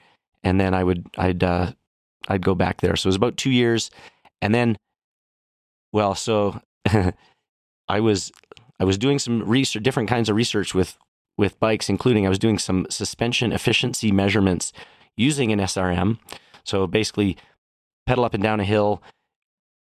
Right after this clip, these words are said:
try different frame geometries, see how much energy is consumed, see if you can, uh, measure a difference between, uh, frame geometries. Um, I was doing that work for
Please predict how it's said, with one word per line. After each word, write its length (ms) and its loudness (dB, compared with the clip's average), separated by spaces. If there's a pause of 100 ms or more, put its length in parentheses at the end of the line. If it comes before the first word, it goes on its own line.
(180)
try 300 0
different 340 0
frame 260 2
geometries, 600 2
see 280 -4
how 100 2
much 260 0
energy 380 2
is 120 0
consumed, 560 0 (220)
see 160 -4
if 120 -2
you 60 2
can, 380 2
uh, 160 0
measure 280 2
a 40 -2
difference 380 0
between, 520 0 (420)
uh, 100 0
frame 280 0
geometries. 600 2 (680)
Um, 320 0
I 120 0
was 320 0 (320)
doing 200 2
that 180 0
work 200 0
for 160 -2